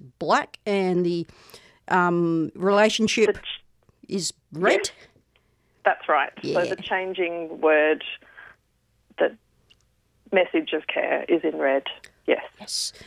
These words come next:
Speaker 1: And
Speaker 2: Um, and I'm a cyclist too. That's one of them, of course. <laughs> That's what's
Speaker 1: Yeah.
Speaker 2: on my car.
Speaker 1: Yeah.
Speaker 2: Yeah.
Speaker 1: Oh, there's a few, there's good ones here. Um, so, we got asked the all-important question. Um, you're mailing them out across Australia now,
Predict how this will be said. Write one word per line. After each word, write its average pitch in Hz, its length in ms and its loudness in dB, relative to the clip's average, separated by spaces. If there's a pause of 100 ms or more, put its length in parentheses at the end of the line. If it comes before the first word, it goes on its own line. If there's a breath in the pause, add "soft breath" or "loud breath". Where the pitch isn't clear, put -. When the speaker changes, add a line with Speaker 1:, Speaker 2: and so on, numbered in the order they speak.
(120)
Speaker 1:
And 202 300 4
Speaker 2:
Um, 165 160 -14
and 262 200 4
I'm 311 200 4
a 269 140 2
cyclist - 380 0 (140)
too. 302 260 0
That's - 220 0
one 170 120 -2
of - 100 -8
them, - 200 -10
of - 120 -16
course. - 360 0
<laughs> 571 100 -4 (160)
That's 523 180 6
what's 330 140 4
Speaker 1:
Yeah. 202 60 4
Speaker 2:
on 180 100 -2
my 190 140 -6
car. - 280 -4 (240)
Speaker 1:
Yeah. 415 80 -4 (120)
Speaker 2:
Yeah. 170 280 4 (1000 soft breath)
Speaker 1:
Oh, 220 340 2
there's 190 180 -4
a 175 40 -12
few, 392 320 -6
there's 466 200 -8
good - 240 -8
ones 269 180 0
here. 151 200 -12 (360 loud breath)
Um, 359 300 2
so, - 480 2
we 185 140 2
got 233 160 4
asked 214 180 4
the 208 100 4
all-important 208 640 4
question. - 420 -4 (220)
Um, 202 380 4
you're 202 120 4
mailing 196 360 2
them 185 140 2
out 185 140 0
across 180 300 -4
Australia 175 400 -2
now, 220 320 0